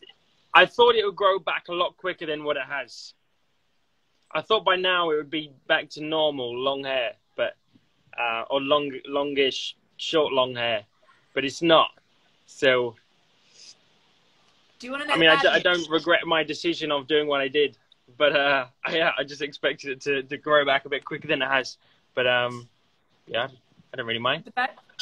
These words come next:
Speaker 2: the bad news is that hairdressers will open, but after we've all left for Austria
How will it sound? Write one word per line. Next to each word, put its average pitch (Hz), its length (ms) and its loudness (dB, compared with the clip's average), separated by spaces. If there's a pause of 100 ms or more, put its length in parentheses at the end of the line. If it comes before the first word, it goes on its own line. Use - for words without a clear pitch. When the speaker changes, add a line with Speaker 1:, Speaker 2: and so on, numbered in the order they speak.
(120)
Speaker 2:
the 220 140 -20
bad 262 260 -2
news 247 240 -10
is 220 160 -16
that 214 320 -2
hairdressers 233 640 -8
will 214 100 -6
open, 233 380 -6 (100)
but 185 140 0
after 214 340 -4
we've 214 180 -10
all 208 100 -4
left 202 240 -4
for 196 60 -6
Austria 185 400 -6